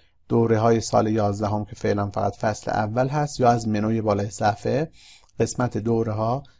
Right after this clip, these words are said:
زیست شناسی دهم را انتخاب، ببخشید زیست شناسی یازدهم را انتخاب کنید. فصل اول برای شما میاد، فصل اول را روش کلیک می‌کنید.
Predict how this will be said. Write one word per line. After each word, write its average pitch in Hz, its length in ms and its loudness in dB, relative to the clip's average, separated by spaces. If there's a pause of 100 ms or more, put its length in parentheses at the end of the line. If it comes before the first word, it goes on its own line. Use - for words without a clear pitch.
(160)
زیست 113 280 -6
شناسی 110 400 -2
دهم 107 340 -2
را 107 80 -2
انتخاب، 101 540 -4
ببخشید 107 360 -2
زیست 104 180 -6
شناسی 110 360 -6
یازدهم 104 440 -2
را 101 80 -2
انتخاب 120 420 -6
کنید. 160 260 0 (420)
فصل 120 320 2
اول 107 300 4
برای 101 240 2
شما 107 260 -4
میاد، 131 380 -2 (360)
فصل 117 300 -2
اول 107 300 0
را 101 100 0
روش 101 240 -10
کلیک 110 340 -4
می‌کنید. 165 420 -2